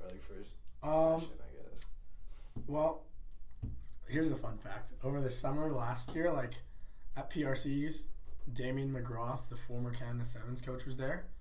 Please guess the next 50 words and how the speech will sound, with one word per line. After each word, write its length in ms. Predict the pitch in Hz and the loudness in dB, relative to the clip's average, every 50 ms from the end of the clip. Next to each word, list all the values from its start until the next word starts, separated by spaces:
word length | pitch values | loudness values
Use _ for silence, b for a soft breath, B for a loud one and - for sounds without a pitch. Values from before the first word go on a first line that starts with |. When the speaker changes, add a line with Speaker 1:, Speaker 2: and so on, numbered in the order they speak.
| - - - - | -2 0 0 0
Speaker 1:
Yeah. 80 | - 107 - - 127 | 0 -2 -2 -2 0
Speaker 2:
And 100 | 131 135 | 0 2
then 240 | 139 139 139 135 | 2 2 2 2
he 160 | 135 135 135 135 | 2 2 2 2
invited, 340 | 131 123 123 123 127 127 | 2 2 2 2 0 0
like, 220 | 127 123 120 120 - | 0 0 0 0 0
four 380 | - - - 123 120 123 123 | 0 2 2 2 0 0 0
guys 480 | 123 - 110 120 117 120 120 120 120 - | 0 0 0 2 2 2 2 2 2 2
to 120 | - - | 2 0
come 260 | - - 120 120 120 120 | -2 -2 -2 -2 -2 -2
train 360 | - - - 117 117 120 120 | -2 -2 -2 0 0 0 -2
with 160 | 120 120 - | -2 -2 -2
the 140 | 117 117 - - 107 107 | -4 -4 -4 -4 -4 -4
men's 360 | 107 110 117 117 117 113 - | -4 -2 -2 -2 -2 -2 -2
national 420 | - - - 117 - - 131 127 123 | -2 -2 -2 -2 -2 -2 -2 -2 -2
team. 320 | - 135 127 143 170 185 180 b b b b b b b b b b - | -2 -2 -2 0 0 2 2 b b b b b b b b b b 0
So 140 | - - 131 | 2 4 4
I 80 | 143 | 4
got 100 | 135 135 | 4 2
to 80 | 135 131 | 2 2
train 220 | - - 131 127 | 2 0 0 0
with 120 | 123 120 120 | 0 0 -2
them. 240 | 117 113 117 127 123 | -2 -2 0 0 0
So, 120 | - 120 | -2 -2
like, 200 | 117 107 104 - | -4 -4 -4 -4
guys 200 | 113 113 110 107 | -2 -2 0 0
like 120 | 110 110 | 0 0
Nathan 340 | 110 107 107 113 - - 107 | 0 0 0 0 0 0 -2
Hirayama 580 | 107 113 - 107 107 104 104 104 107 107 107 107 | -2 -2 -2 -2 -4 -4 -6 -6 -4 -4 -4 -2
and, 100 | 107 107 | -2 -2
like, 160 | - - - | 0 0 0
Speaker 1:
Oh, 180 | - - - - | 0 0 -2 -2
Speaker 2:
Justin 300 | - - - - 123 117 | 0 0 0 0 0 0
Speaker 1:
no 100 | 107 107 | 0 0
Speaker 2:
Douglas. 320 | - - - - - - | 0 0 0 0 0 0
Speaker 1:
way. 60 | - - - - | -2 -2 -2 -2
Are 60 | 98 98 | -2 0
we 60 | 98 101 | 0 -2
with 80 | 104 - | -2 -2
the, 120 | 117 - - - - - | -2 -4 -4 -4 -6 -4
you're 140 | 107 113 123 | -4 -2 -2
with 120 | 113 - | 0 0
the 80 | 110 104 | 0 0
Sevens 380 | - - 104 110 117 135 131 127 | 0 0 -2 -2 -2 -2 -4 -4
or 20 | - | -4
the 120 | - 131 | -2 0
Speaker 2:
Yeah, 120 | 135 131 | 2 2
Speaker 1:
fifteens? 100 | 123 120 | 4 4
Speaker 2:
Sevens 360 | - 123 123 120 120 120 120 120 | 2 2 2 2 2 0 0 0
guys. 400 | 120 113 110 - - - - | 0 0 0 0 0 0 0